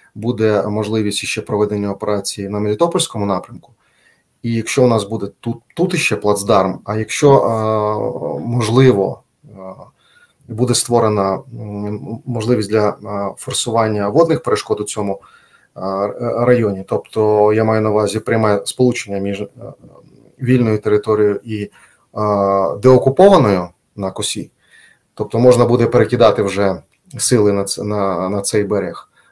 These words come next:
на, на лівий берег. То це, а, взагалі для росіян буде ситуація, коли з обох флангів почнеться тиск, і їм єдине, що залишиться, це втікати до Криму.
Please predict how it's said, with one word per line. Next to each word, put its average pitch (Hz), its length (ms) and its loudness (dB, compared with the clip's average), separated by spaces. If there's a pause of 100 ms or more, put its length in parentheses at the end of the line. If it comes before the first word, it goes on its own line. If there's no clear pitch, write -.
на, 104 140 -2
на 110 160 0
лівий 101 240 0
берег. - 380 -4
То 110 80 -8
це, 139 460 6
а, 101 320 2
взагалі 113 380 0
для 127 120 4
росіян 123 420 2
буде 107 320 -2 (320)
ситуація, 123 580 4
коли 120 200 -2
з - 180 -2
обох 127 640 4 (400)
флангів 131 640 2
почнеться 123 600 -2
тиск, - 480 -6 (240)
і 123 80 -4
їм 135 380 2
єдине, 127 420 0
що 123 180 -4
залишиться, 127 440 -4
це 120 380 -2 (280)
втікати 120 440 0
до 139 140 0
Криму. 104 420 -2